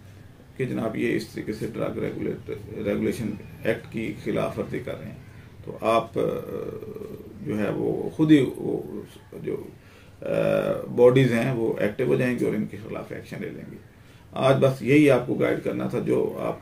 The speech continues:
अ, के फील्ड में क्या हो रहा है, मेरे तक रिपोर्ट्स आती रहती हैं, पढ़े लिखे लोग मेरे से रब्ता करते हैं।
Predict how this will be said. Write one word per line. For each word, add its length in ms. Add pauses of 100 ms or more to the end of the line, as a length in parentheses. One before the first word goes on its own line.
(120)
अ, 200 (720)
के 580
फील्ड 460
में 180
क्या 180
हो 180
रहा 100
है, 60
मेरे 160
तक 200
रिपोर्ट्स 380
आती 220
रहती 240
हैं, 180 (400)
पढ़े 160
लिखे 240
लोग 180
मेरे 180
से 100
रब्ता 280
करते 340
हैं। 220